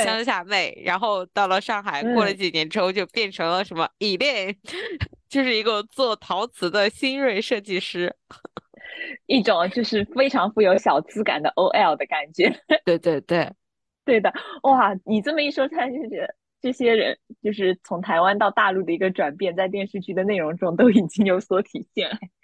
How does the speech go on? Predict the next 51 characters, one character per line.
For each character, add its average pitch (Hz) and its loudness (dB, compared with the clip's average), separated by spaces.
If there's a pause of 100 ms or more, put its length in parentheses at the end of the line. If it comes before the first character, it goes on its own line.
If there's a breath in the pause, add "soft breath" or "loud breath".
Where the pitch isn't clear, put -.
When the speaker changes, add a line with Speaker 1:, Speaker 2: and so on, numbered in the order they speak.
Speaker 1:
嗯， 165 -4 (440 loud breath)
不 247 2
过 370 6
我 202 4
觉 196 0
得 180 4
像 233 2
Speaker 2:
嗯， - -10
嗯。 151 -12
Speaker 1:
海 143 -6
派 208 -4
甜 170 -2
心 208 -2
和 143 2
这 180 -2 (180)
《命 247 -6
中 240 -6
注 226 -14
定 208 0
我 147 -2
爱 170 -2
你》， 139 -18
Speaker 2:
嗯。 - -20 (320 loud breath)
Speaker 1:
它 226 -2
其 233 -4
实 208 -6
只 - -4
是 - 2 (300)
把， 117 -2 (200)
就 170 2
是 214 2
剧 247 2
情 165 0
里 185 0
面 156 0
一 156 -2
部 214 -2
分 196 2
需 214 -6
要， 240 0
然 120 -12
后 170 -6
在 180 -4
上 196 -4
海 165 -10
一 - -18
部 180 -10
分 175 0
做 180 4
取 170 -2
景。 180 -2